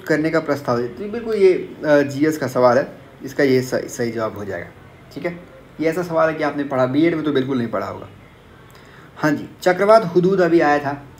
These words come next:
ठीक है, तो वो किस राज्य से टकराया था दोस्तों? आंध्रा, कर्नाटका, केरल या गुजरात? किससे था, था? आंध्रा से टकराया था।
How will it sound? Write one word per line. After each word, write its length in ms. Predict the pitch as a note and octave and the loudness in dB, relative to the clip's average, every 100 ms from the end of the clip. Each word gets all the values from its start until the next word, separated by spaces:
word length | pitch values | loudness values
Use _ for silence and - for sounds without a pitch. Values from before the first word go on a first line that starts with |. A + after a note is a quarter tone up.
| - | -8
ठीक 180 | D3 | -2
है, 60 | E3 E3+ - - - - | -2 -4 -14 -20 -20 -8
तो 80 | G3 | -8
वो 60 | |
किस 360 | F#3+ C4 - D#3 | -4 -6 -4 -2
राज्य 260 | D3+ E3 | 0 0
से 140 | D#3 D#3 | -2 -4
टकराया 380 | C#3 B2+ C3 C3+ | -4 0 2 2
था 120 | C3 | 0
दोस्तों? 540 | A#2 A#2 B2+ C3 - - - | -4 -4 -6 -6 -12 -20 -10
आंध्रा, 320 | C#3 C3+ C#3 D3 | -6 -4 0 0
कर्नाटका, 480 | C#3+ C3 B2+ - | 0 -2 -2 -2
केरल 360 | C#3+ C#3+ B2+ C3+ | -6 -4 -4 -2
या 80 | B2 | -2
गुजरात? 400 | A2 G#2+ G#2 - - - - - - | -4 -6 -8 -10 -20 -20 -20 -20 -20
किससे 240 | D3 - E3+ | -14 -6 -2
था, 200 | E3 E3 | -2 -2
था? 340 | - - G3+ - - - - - - - - C#3+ | -10 -16 -16 -16 -20 -20 -20 -20 -20 -20 -8 -4
आंध्रा 260 | C#3+ B2+ | -2 -2
से 100 | G2+ | -4
टकराया 340 | G2 G2 F2 - | -8 -8 -8 -10
था। 140 | - | -18